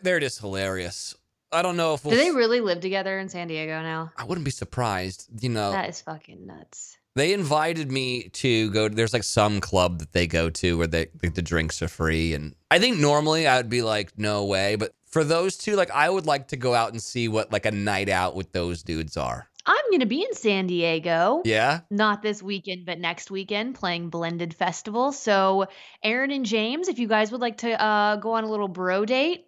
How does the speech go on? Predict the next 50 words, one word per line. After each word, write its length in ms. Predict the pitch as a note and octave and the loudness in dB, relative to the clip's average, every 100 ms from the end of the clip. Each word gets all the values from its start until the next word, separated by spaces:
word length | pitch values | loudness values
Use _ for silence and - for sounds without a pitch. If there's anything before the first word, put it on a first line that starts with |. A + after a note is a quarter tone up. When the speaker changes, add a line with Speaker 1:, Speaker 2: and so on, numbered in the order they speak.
| - | -4
Speaker 2:
and 240 | A3+ G#3+ | -2 -2
come 180 | G#3 A3 | -2 0
out 160 | G#3 G3 | 0 -2
to 60 | |
the 80 | G3+ | -4
festival, 500 | G3+ D4+ - A#3+ A3 | -2 -2 -4 -2 0
let 140 | G#3+ G#3 | 0 0
me 100 | G#3+ | -2
know. 380 | D4+ F#4 F4 - _ _ _ _ | -2 -2 -4 -8 _ _ _ _
Speaker 1:
All 120 | - | 0
right. 220 | E3 D#4+ A4+ _ | 0 -2 -6 _
There 140 | A2 | 0
Speaker 2:
Love 80 | - | 2
Speaker 1:
you 40 | D#4 | 2
Speaker 2:
to 60 | G#3+ | 2
Speaker 1:
go. 40 | |
Speaker 2:
have 220 | A#3 F4+ | 2 2
ya. 200 | D4 C4+ F4 _ G3 | 2 0 -2 _ -4
Speaker 1:
All 160 | B2+ | -4
right. 280 | A3 E4+ - - | -4 -8 -10 -4
I 80 | |
like 220 | G#2 D#4 - | -2 -2 -8
that. 260 | D3 B2 _ _ _ | -12 -14 _ _ _
Speaker 2:
Like 200 | G#3 C3 | -2 -2
Speaker 1:
I 20 | |
Speaker 2:
to 60 | - | -4
see 160 | G#3+ G#3+ | -8 -6
this 160 | F#3 | -4
dynamic 520 | G3 G3+ G#3 G#3 G3+ | -2 0 0 0 -2
in 120 | F3+ E3 | -6 -6
person. 440 | A#3+ D4+ G#3+ A#3+ D3 | -6 -4 -4 -2 2
Speaker 1:
I 160 | D3 | 2
can 120 | G3+ | 4
reach 180 | D#3 C#3+ | 0 2
out 180 | D3 C#3+ | 0 0
to 80 | A#2+ | -2
'em. 80 | B2 | 0
You 60 | |
need 60 | F3+ | 0
to 60 | E3 | 2
have 160 | D#3 | 0
'em 100 | B2+ | 0
both 340 | A2 B2 A#2 D3+ | 0 2 2 0
at 180 | B2 A2 | 0 0
your 220 | A2 G#2+ | 0 0
D 200 | G2+ B2+ | 0 -2
J 220 | A#2 A2+ | 2 0
booth, 360 | G#2+ G#2+ G#2 G#2 | 0 0 -2 0
like, 180 | G2+ - | -2 -2
hy-, 340 | - A2+ G2 | -6 -6 -8